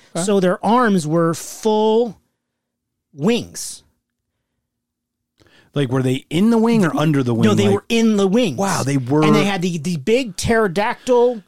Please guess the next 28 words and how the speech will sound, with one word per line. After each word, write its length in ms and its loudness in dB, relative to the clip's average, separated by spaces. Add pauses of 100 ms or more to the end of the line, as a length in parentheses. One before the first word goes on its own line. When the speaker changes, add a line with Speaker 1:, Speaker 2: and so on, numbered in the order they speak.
(240)
Speaker 1:
Damn. 540 -6 (200)
Speaker 2:
Like, 280 -4
Speaker 1:
Like, 80 -20
was 120 -4
there 140 0
a 40 -2
dildo 420 0
s-, 140 -6 (160)
like, 140 2
Speaker 2:
no, 160 2
wait, 220 0
Speaker 1:
taped 140 0
to 200 0
the 60 2
Speaker 2:
I, 240 -2
wait. 160 0
Speaker 1:
nose 260 -2
of 120 -6
the 120 -10 (100)
Speaker 2:
No 220 0
dildos, 460 -2
Speaker 1:
beak? 80 -16
Speaker 2:
bro. 180 -2 (100)
Speaker 1:
Okay, 180 -20 (140)
bro. 120 -20 (480)
I 100 -20
had 120 -10
to 40 -10